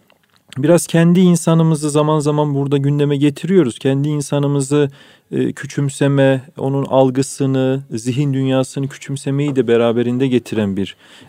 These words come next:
açıklama. E, gerçekten hani bu işte hükümetin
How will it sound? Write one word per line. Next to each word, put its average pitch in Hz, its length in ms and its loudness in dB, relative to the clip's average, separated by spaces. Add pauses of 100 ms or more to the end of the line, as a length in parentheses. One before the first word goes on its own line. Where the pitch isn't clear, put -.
açıklama. 113 680 -2 (540)
E, - 60 -16 (760)
gerçekten 185 800 2 (260)
hani 170 400 -2
bu 170 320 6 (100)
işte - 240 -2
hükümetin 160 920 0